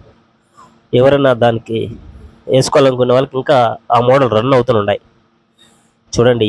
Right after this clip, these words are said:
ఎంత బాగున్నాయి చూడండి, ఎంత న్యాచురల్గా ఉన్నాయి చూడండి డిజైన్స్. ఇవన్నీ పదహారు పదహారే. అంటే కంపెనీని బట్టి ఆ రేట్ అనేది డిపెండ్ అవుతుంటుంది. So మీరు వచ్చి చూడండి, చూస్తేనే మీకు అర్థమవుతుంది. క్వాలిటీతో సహా,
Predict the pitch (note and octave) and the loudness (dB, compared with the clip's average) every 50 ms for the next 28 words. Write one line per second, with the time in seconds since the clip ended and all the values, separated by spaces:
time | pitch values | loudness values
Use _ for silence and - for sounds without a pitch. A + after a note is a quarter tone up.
0 | G#2+ A#2 A#2+ C#3 C#3 C#3+ C3+ A2+ G#2+ A#2 C3 C#3 C#3+ C3 C#3 C3 - - A2 G#2+ | 0 0 0 0 0 -2 -2 0 0 0 0 0 0 0 -2 -2 0 0 0 0
1 | G#2+ G#2 G#2+ G#2+ A2+ A#2+ - B2 A2+ A2 A2 A2+ A#2 - - C3+ C3 B2+ A#2+ A#2 | 0 -2 -2 -2 -2 -2 -2 -4 -2 0 -2 -2 -2 -2 0 0 0 2 0 0
2 | A2 A#2 C#3 C#3 - A#2+ A2 A2 G#2 F2 G2+ G#2 G#2 A2 G#2 A#2+ A2+ - - - | 0 2 0 -2 0 0 0 0 0 0 -4 -6 -4 -2 -2 -2 -2 -4 -6 -14
3 | - _ _ _ _ _ _ _ _ _ _ _ _ _ _ _ _ _ _ _ | -16 _ _ _ _ _ _ _ _ _ _ _ _ _ _ _ _ _ _ _
4 | _ _ _ _ _ _ _ _ _ - - A#2 A2+ A#2+ C3 C#3 D#3 - C#3+ B2 | _ _ _ _ _ _ _ _ _ -8 -4 -2 0 0 0 0 0 2 2 2
5 | B2+ C3 C#3+ C3 - C3 A#2+ A2+ B2 A#2 G#2+ G#2 - - - _ _ _ _ _ | 2 2 2 2 0 0 -2 0 0 0 -2 -2 -6 -10 -20 _ _ _ _ _
6 | - - - _ _ _ _ _ _ _ _ _ _ _ _ _ _ _ _ _ | -20 -20 -20 _ _ _ _ _ _ _ _ _ _ _ _ _ _ _ _ _
7 | _ A#2+ A#2+ A#2+ - - - - A#2 A2+ A2+ - - - - - - - - - | _ -20 -20 -20 -20 -20 -20 -20 -20 -20 -20 -20 -20 -20 -20 -20 -20 -20 -20 -20
8 | - - - - - - - G#2+ - B2 C3+ D#3 F3 F3 D#3+ C#3 C#3 C3+ _ - | -20 -20 -20 -20 -12 -4 -4 -2 0 0 0 2 2 0 2 2 0 -2 _ -2
9 | F#3+ A3+ C#3+ - - - - B2 B2 B2 C#3 C#3+ C#3+ D3+ C3+ C3 C3 C3+ C#3+ B2+ | -2 0 0 -2 -2 -2 0 2 2 4 2 2 0 -2 -2 -2 0 -2 0 -2
10 | A#2+ A#2 - C3+ C3 B2 A#2+ A2+ A#2 G#2 G2+ G#2 G#2+ G#2+ B2 E3 B3 C#4 _ _ | -2 -2 -2 -2 0 0 0 0 0 -4 -2 -2 -4 -2 0 -2 -2 -2 _ _
11 | _ _ _ _ _ _ _ _ _ _ - - B2+ A#2+ A#2+ B2 A#2 A#2+ A#2 - | _ _ _ _ _ _ _ _ _ _ -6 -2 -2 2 2 2 2 2 0 0
12 | - - - - - C3+ C#3 C#3 A#2 C#3+ B2+ A2+ G#2+ - _ _ - B2+ B2 A2+ | -4 -10 -8 -4 0 0 2 2 2 0 0 -2 -6 -6 _ _ -4 -2 -2 -2
13 | - D#3 D#3 C#3 A#2+ A2+ - G#2+ G2+ - B2 A2+ G#2+ G2+ - G2+ G2+ G2 - - | -2 -2 -2 0 -2 0 -2 -2 -2 -2 -2 -2 -2 -2 -2 -4 -6 -6 -6 -10
14 | _ - - A2+ A#2 B2 B2 A#2+ C3 - - A#2 - C3+ B2 | _ -4 0 0 2 0 0 -2 -4 -2 -2 -2 0 0 -4